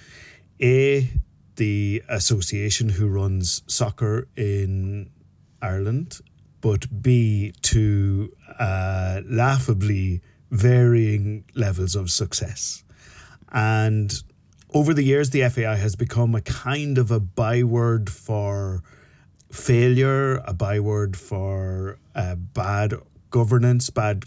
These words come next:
sporting governance, as well as bad corporate governance. And this modern, uh, iteration of the F A I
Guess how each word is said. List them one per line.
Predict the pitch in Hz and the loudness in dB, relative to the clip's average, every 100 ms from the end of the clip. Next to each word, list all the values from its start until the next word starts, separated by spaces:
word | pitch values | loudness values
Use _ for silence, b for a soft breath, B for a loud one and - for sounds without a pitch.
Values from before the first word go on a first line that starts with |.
| - | -8
sporting | - - 131 131 135 | -6 0 2 2 2
governance, | 127 123 131 123 123 | 2 2 2 2 0
as | 98 | -2
well | 104 101 | -2 -2
as | 92 | -4
bad | - - 98 98 - | -8 -6 -4 -6 -6
corporate | - 117 123 113 | -4 -4 -2 -4
governance. | - 107 110 110 113 - B B B B B B _ | -4 -4 -2 -2 -2 -6 B B B B B B _
And | 123 123 123 123 123 120 - - _ _ _ _ _ - | 2 4 4 4 4 0 -4 -14 _ _ _ _ _ -10
this | 131 - 156 180 - 123 | -8 0 2 2 -2 0
modern, | 135 117 127 139 110 98 95 90 - _ | 2 4 2 2 2 0 -2 -6 -14 _
uh, | - 98 95 95 98 | -12 -6 -4 -4 -4
iteration | - 127 104 104 98 101 | -2 0 0 0 0 -4
of | 87 | -4
the | 95 | -6
F | 95 101 | -6 -6
A | 95 | -4
I | 92 95 | -4 -4